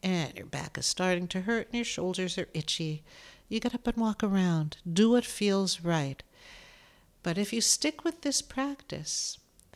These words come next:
here and there, and it doesn't have to be some big, again, you don't need any accoutrements, you don't have to be in a certain place.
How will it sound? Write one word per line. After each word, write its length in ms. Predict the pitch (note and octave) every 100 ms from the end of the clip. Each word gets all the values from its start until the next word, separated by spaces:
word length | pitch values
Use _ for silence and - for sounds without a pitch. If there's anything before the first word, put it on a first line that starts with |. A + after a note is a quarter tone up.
| - _ _
here 360 | - A#3 B3+
and 240 | C4+ B3+ A#3
there, 400 | G#3 D#3 C#3+ - -
and 100 | F3+
it 240 | E3+ E3 _
doesn't 440 | G#3+ B3 B3 C4
have 280 | A#3 A#3+ A#3+
to 80 | A3+
be 260 | G3+ A3 G#3+
some 260 | - G#3+
big, 160 | G#3 F3+
again, 400 | G3 G3+ G#3 G3
you 100 | G3
don't 240 | G3 G3
need 180 | G3 F#3
any 200 | F#3 F#3
accoutrements, 720 | F3 - A#3+ - G#3+ F3+ F3
you 80 | G3+
don't 260 | F3+ G3+ G3+
have 140 | G3
to 60 | -
be 260 | G#3 G3+ G3 - -
in 100 | F#3
a 40 |
certain 460 | F#3+ - G3 F3+ F#3
place. 680 | F3+ - F3+ D#3 D3+ -